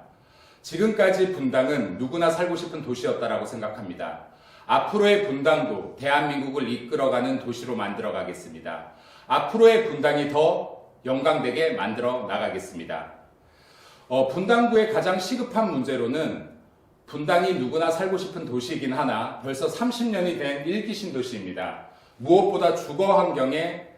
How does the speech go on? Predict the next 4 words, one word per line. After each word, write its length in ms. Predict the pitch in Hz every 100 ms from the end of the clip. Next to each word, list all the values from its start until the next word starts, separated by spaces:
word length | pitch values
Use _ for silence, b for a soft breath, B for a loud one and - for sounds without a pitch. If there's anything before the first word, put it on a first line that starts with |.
| _
빠른 360 | 170 170 208 196
개선이 380 | 151 139 135 -
필요하다라고 560 | 170 147 117 107 104
생각합니다. 800 | 104 117 113 110 85 - 78 -